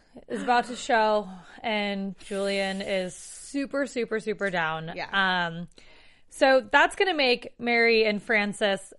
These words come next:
Speaker 1: pretty happy. Ever-, Mary was smiling ear to ear when he was like, "This stunning creature."
Speaker 2: <laughs>
Speaker 1: Like, another odd word choice from him. Um, "and I are getting <laughs> married."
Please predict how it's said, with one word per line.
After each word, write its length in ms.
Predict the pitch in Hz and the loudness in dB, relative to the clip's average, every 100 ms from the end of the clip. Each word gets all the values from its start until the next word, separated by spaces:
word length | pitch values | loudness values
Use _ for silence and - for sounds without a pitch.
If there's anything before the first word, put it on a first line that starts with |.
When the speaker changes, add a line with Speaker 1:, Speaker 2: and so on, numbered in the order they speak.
| _ - _ - | _ -20 _ -20
Speaker 1:
pretty 680 | - 320 339 - 359 349 | -6 -4 -4 0 2 2
happy. 680 | 349 254 247 208 226 190 185 | 0 2 2 2 0 0 0
Ever-, 300 | 196 190 208 | 0 -2 -4
Mary 400 | 208 247 302 294 | -2 0 0 0
was 360 | 208 190 - - | -2 -4 -10 -20
smiling 680 | - - - 240 226 208 202 | -18 -16 -10 0 2 2 -2
ear 160 | 208 196 | -2 -2
to 60 | |
ear 280 | 196 190 175 | 0 -2 -2
when 200 | 170 170 | -2 -6
he 140 | 175 165 | -8 -8
was 200 | 165 165 | -10 -8
like, 180 | 165 - - - - - | -8 -10 -20 -20 -20 -2
"This 240 | 294 330 - | 0 0 -4
stunning 460 | - 381 359 359 | -4 2 2 2
creature." 920 | - 370 370 349 349 285 240 226 220 _ | -2 2 2 0 0 2 2 0 -2 _
Speaker 2:
<laughs> 40 | - 294 440 605 587 554 370 - | -2 -2 -2 -4 -2 0 0 4
Speaker 1:
Like, 240 | 539 - - 679 - | 4 4 0 -4 -4
another 560 | 226 240 220 190 190 - | -2 -2 0 -2 -4 -12
odd 380 | - 185 180 175 - - | -6 -4 -4 -6 -16 -14
word 300 | 180 185 175 | -8 -6 -6
choice 400 | - 175 175 - - - - _ | -6 -4 -4 -8 -20 -20 -20 _
from 200 | - 196 | -2 -2
him. 300 | 190 180 175 | 0 -2 -2
Um, 300 | - 202 196 | 0 2 2
"and 80 | 262 | 0
I 100 | 277 | 2
are 220 | 269 262 262 | 4 2 0
getting 400 | 226 285 294 269 | 2 2 2 0
<laughs> 120 | 226 | -2
married." 480 | 202 247 190 170 | 0 0 0 -2